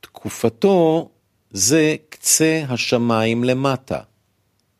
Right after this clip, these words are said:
מלכות. תקופת השנה הסובבת את כל הסיומים, ונקשרה מן השמיים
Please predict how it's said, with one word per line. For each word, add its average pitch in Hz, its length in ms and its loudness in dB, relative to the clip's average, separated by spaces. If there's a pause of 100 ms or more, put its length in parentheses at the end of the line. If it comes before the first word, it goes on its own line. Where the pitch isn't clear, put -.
(180)
מלכות. - 800 -4 (880)
תקופת - 600 -2
השנה 151 600 0 (600)
הסובבת 147 960 0
את - 180 -4 (120)
כל 156 360 0
הסיומים, 123 920 -2 (840)
ונקשרה 123 1000 0 (100)
מן 131 280 -2
השמיים 135 960 -2